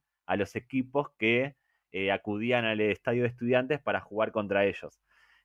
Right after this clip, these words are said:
Y es muy curioso porque ese año, el año en que implementan la costumbre de que Quiricocho recibiese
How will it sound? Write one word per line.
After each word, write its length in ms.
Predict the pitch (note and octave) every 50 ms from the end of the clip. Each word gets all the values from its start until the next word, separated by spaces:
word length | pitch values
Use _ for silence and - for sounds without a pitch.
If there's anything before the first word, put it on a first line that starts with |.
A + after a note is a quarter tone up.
| _ _ _
Y 460 | - A2+ A2 G#2 G#2 G2+ G2 G2 G#2+
es 80 | A#2 C3
muy 160 | C3+ C3+ C3
curioso 460 | B2+ C3+ C3+ D3 D#3 D3+ - D#3+ C3
porque 560 | A#2+ A2 G2 - G#2 G2 G2 F#2+ F2 - - -
ese 320 | - C3 B2 - C#3 C3+
año, 220 | C#3+ D3+ D3+ C3+ A#2+
el 80 | A2+
año 160 | A#2+ B2+ C3+
en 80 | C3 A#2+
que 60 | B2
implementan 680 | A#2+ A2 G2+ A2+ A2+ A#2 B2+ B2+ B2+ A2+ B2+ B2 A#2
la 120 | G#2+ G#2 G2+
costumbre 540 | - G2+ - - B2 A#2+ A#2+ A#2+ A#2 A2 G2+
de 260 | G2 G2 G2 G2 F2+
que 140 | G2 F#2+ -
Quiricocho 480 | G#2 G2+ G#2 - B2 A#2+ A#2+ B2+ A2+
recibiese 640 | G#2+ G2+ - - A2 A2+ B2 A#2+ - B2+ A#2+ B2